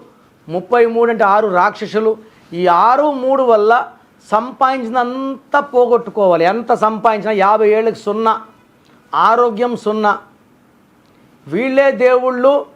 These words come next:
వీళ్ళే రాక్షసులు. And ముద్దుగా శ్రీను అని పిలిస్తే ఒక అయ్యు వల్ల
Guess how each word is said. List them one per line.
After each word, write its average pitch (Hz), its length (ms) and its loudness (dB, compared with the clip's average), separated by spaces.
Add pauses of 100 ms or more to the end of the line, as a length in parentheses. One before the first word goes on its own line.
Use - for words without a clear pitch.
(220)
వీళ్ళే 262 380 -2
రాక్షసులు. 208 680 -2 (880)
And 247 160 -4
ముద్దుగా 233 480 0
శ్రీను 254 420 -2
అని 240 120 0
పిలిస్తే 220 320 0
ఒక 220 180 2
అయ్యు 233 280 0
వల్ల 214 440 2